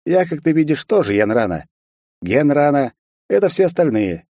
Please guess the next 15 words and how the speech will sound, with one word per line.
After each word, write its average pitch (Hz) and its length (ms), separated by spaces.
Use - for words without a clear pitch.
Зелёные, 165 680
коричневые, 127 760
фиолетовые, 110 680
серые. 135 600
Но, 180 180
конечно, 170 400
иногда 143 320
бывают 135 440
и 139 60
исключения. 127 760
Мой 104 220
советник, 131 560
например, 110 460
Ген 123 220
Рана, 117 420